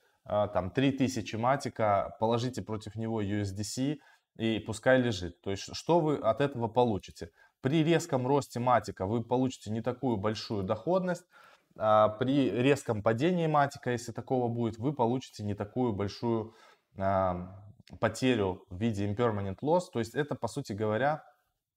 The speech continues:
можно, а, оценивать как хеджирование там рисков и так далее. Так что с-, новые пулы запустились, и это очень, вот,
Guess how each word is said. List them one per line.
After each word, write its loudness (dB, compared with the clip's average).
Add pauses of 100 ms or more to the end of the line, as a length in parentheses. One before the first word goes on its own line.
(420)
можно, 2
а, -2
оценивать 0
как -4
хеджирование 0
там -12 (340)
рисков -2
и -8
так -6
далее. -12 (760)
Так 0
что 0
с-, -14 (140)
новые 2
пулы 6
запустились, -4 (540)
и 2
это 2
очень, 0
вот, -2